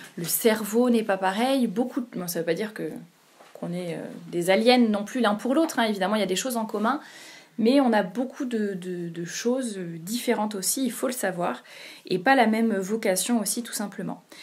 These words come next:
Euh, ça, on le voit dès la Genèse. On voit que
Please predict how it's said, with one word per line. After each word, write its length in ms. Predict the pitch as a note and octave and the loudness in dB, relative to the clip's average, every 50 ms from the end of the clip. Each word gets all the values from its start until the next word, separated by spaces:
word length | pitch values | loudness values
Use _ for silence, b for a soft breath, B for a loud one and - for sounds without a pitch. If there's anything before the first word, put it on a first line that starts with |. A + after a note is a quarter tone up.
| B B B B B - | B B B B B -8
Euh, 60 | F#3+ | -4
ça, 160 | F#3 - C#4 C4+ | 0 2 4 4
on 40 | |
le 60 | C#4 A#3 | 4 6
voit 160 | G#3 A#3 A3 | 6 6 6
dès 160 | A3 A#3 C4+ | 6 6 6
la 140 | C#4+ D#4+ D#4 | 6 6 6
Genèse. 500 | A#3+ A3+ A3 F#3+ D#3+ E3 G#3 G#3+ F#3+ - - - _ _ _ _ _ _ _ _ _ _ _ _ _ _ - - - | 6 4 2 2 2 0 0 -2 -4 -8 -10 -16 _ _ _ _ _ _ _ _ _ _ _ _ _ _ -10 -6 -4
On 100 | G#3+ G3 | -4 2
voit 160 | G#3 C4 C#4+ | 4 6 6
que 800 | C#4 - B3 A3 G#3 G3+ F#3+ F#3 F3 E3+ E3 - - - - - | 6 4 4 4 4 4 2 0 -2 -2 -4 -4 -6 -6 -8 -10